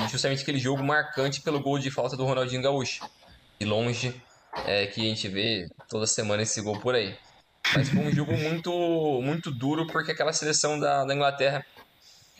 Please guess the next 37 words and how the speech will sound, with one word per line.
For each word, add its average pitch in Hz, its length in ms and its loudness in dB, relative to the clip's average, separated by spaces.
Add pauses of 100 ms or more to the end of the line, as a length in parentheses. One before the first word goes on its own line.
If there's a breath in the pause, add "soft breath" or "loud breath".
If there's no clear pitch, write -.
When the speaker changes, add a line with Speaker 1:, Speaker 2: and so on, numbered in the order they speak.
(400)
Speaker 1:
se - 540 2
a 135 40 -2
gente 147 140 -6
pode 156 180 2
dizer 160 160 2
que, 160 320 -8 (460)
se - 200 0
não 165 240 2
era 185 180 4
aquela, 147 460 2
a 135 40 2
melhor, 139 280 2 (140)
o 135 100 -4
melhor 135 220 2
momento 160 300 0
daquela 131 340 2
geração, 127 760 2 (1040)
era 110 280 4
o 123 60 2
mais 131 260 2
próximo, 135 340 0
assim, 117 340 0 (160)
ali, 101 320 0 (100)
porque 107 600 -2 (300)
tava 143 260 4
num 151 140 -2
período 143 260 0
de 127 120 0
fim 160 360 -2
de 160 100 -2
uma, 120 720 0 (800)
de 113 120 -2
um, 113 480 -2
de 117 80 -2
um 123 100 0
grupo 120 440 -2
que 107 520 -2